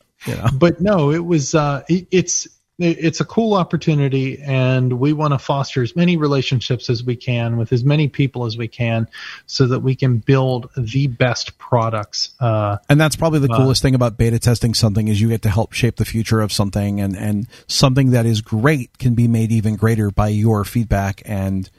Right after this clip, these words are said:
Speaker 1: your comments and, and all those things.
Speaker 2: Yeah, and if it's not good, let us know. Uh, we've got, we've got pretty thick skin, so, uh, you know, we, uh,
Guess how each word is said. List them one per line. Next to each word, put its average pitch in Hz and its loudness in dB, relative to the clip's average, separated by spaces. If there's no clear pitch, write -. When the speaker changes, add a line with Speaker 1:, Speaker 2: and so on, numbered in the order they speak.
Speaker 1:
your 101 0
comments 101 -2
and, 92 -2
and 95 0
all 92 2
those 90 0
things. 87 -6
Speaker 2:
Yeah, 196 4
and 160 6
if 151 2
it's - -4
not 180 0
good, 196 0
let 151 0
us - -6
know. 160 -4
Uh, 117 0
we've 123 0
got, 143 0
we've 131 -2
got 143 0
pretty 139 0
thick - -4
skin, 127 -4
so, 113 0
uh, 113 0
you 127 0
know, 117 2
we, 120 0
uh, 113 2